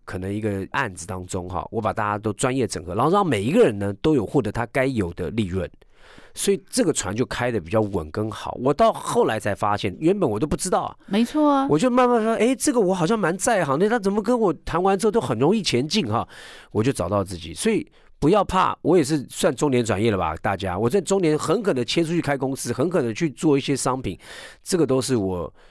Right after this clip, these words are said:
Speaker 1: 慢慢熟悉自己的。
Speaker 2: 嗯。
Speaker 1: 所以我觉得我认同你刚刚讲的，找回自己喜欢适合自己的工作。
Speaker 2: 对，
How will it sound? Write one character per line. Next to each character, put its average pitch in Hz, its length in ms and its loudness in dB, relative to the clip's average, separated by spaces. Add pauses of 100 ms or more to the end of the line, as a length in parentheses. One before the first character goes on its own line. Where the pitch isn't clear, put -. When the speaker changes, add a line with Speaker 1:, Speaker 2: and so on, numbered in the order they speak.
(320)
Speaker 1:
慢 139 240 0
慢 123 320 -2
熟 104 280 -4
悉 113 140 -4
自 101 140 -6
己 - 180 -14
的。 - 180 -14
Speaker 2:
嗯。 180 80 -2
Speaker 1:
所 175 100 2
以 202 60 4
我 143 120 2
觉 165 100 0
得 202 80 4
我 156 80 4
认 175 120 4
同 123 160 0
你 120 80 -2
刚 127 140 -2
刚 143 100 -2
讲 85 160 -8
的， 76 120 -12
找 101 200 -2
回 117 140 2
自 160 140 -4
己 92 180 -8
喜 - 260 -4
欢 127 160 -2
适 151 200 0
合 - 120 0
自 120 120 -2
己 113 40 -2
的 92 80 -4
工 101 200 -6
作。 101 280 -8
Speaker 2:
对， 151 400 -2